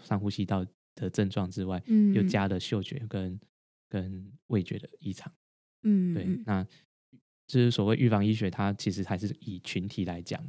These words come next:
Speaker 1: 说到这一点，其实另外一个例子呢，也是讲嗅觉异常的例子，但是跟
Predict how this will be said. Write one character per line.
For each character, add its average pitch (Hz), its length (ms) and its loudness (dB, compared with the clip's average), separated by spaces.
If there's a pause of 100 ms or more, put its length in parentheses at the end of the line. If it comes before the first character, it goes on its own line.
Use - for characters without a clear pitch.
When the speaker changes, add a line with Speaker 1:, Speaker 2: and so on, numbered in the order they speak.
(120)
Speaker 1:
说 - 180 -10
到 120 200 6
这 117 140 2
一 117 60 6
点， 98 220 0
其 107 100 -4
实 104 140 0
另 135 160 6
外 135 80 4
一 127 40 4
个 113 100 4
例 113 160 2
子 101 160 -4
呢， 92 120 -4
也 95 120 -4
是 117 120 2
讲 92 360 -6
嗅 - 180 0
觉 98 160 -4
异 98 140 -6
常 92 240 -12
的 92 140 -8 (180)
例 107 120 0
子， - 160 -6
但 113 140 0
是 104 220 -2
跟 95 440 -4